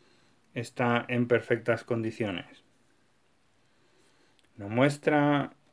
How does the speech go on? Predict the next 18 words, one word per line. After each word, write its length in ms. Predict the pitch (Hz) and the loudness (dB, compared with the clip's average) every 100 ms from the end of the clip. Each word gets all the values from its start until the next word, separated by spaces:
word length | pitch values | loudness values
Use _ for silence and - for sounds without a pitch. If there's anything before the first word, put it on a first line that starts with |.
| _ _ - | _ _ -10
ningún 340 | 110 104 104 | -8 -6 -6
signo 340 | - 135 135 120 | -2 2 4 4
de 60 | |
estar 260 | 113 120 104 | 2 0 2
rayada 320 | 101 101 98 | 2 2 2
la 160 | 95 98 | 0 2
caja. 600 | 147 143 147 147 143 - - _ _ _ _ _ _ _ _ _ _ _ _ _ _ _ _ _ _ - - | 2 4 4 4 2 -4 -18 _ _ _ _ _ _ _ _ _ _ _ _ _ _ _ _ _ _ -20 -4
Estas 400 | 127 - 117 - | -4 2 2 2
esquinas 680 | 101 - 139 139 139 139 | -8 0 4 6 4 4
están 300 | 120 - 120 | -2 -4 -2
las 160 | 110 107 | 0 -2
cuatro 320 | - 127 120 | 4 4 4
en 80 | 117 | 0
perfectas 500 | 107 - 104 - 98 | -2 -4 -6 -6 -8
condiciones, 920 | - 101 95 - 143 143 139 139 139 | -8 -8 -6 0 2 4 4 4 2
como 260 | - 107 98 | -6 -10 -4
podéis 300 | 98 98 113 | 0 0 4
ver. 420 | 135 151 151 151 | 6 8 6 2